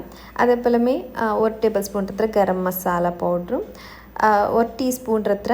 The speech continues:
ಮಂಜಳ ಪೊಡಿ, ರೆಡ್ ಚಿಲ್ಲಿ ಪೌಡರ್ ಪಿನ ಒರಿಗ್ಯಾನೋ ಆ್ಯಡ್ ಹಾಕಿದ್ ಕೊಡ್ಕೊನು. ಒರಿಗ್ಯಾನೋ ಆ್ಯಡ್ ಹಾಕಿಂಗ್ ನಲ್ಲೊರು,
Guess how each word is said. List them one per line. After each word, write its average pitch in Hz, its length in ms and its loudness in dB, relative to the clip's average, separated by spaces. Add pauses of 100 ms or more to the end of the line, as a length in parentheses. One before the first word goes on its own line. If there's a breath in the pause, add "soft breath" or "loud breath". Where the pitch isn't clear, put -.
(100)
ಮಂಜಳ 220 540 2
ಪೊಡಿ, 180 400 0 (1300 loud breath)
ರೆಡ್ 233 340 2
ಚಿಲ್ಲಿ 285 240 -2
ಪೌಡರ್ 220 400 0
ಪಿನ 220 140 0 (100)
ಒರಿಗ್ಯಾನೋ 208 500 0 (120)
ಆ್ಯಡ್ 196 140 0
ಹಾಕಿದ್ 196 260 -4
ಕೊಡ್ಕೊನು. 190 560 -4 (460 loud breath)
ಒರಿಗ್ಯಾನೋ 262 380 4
ಆ್ಯಡ್ 214 140 0
ಹಾಕಿಂಗ್ 208 400 -2
ನಲ್ಲೊರು, 202 520 -2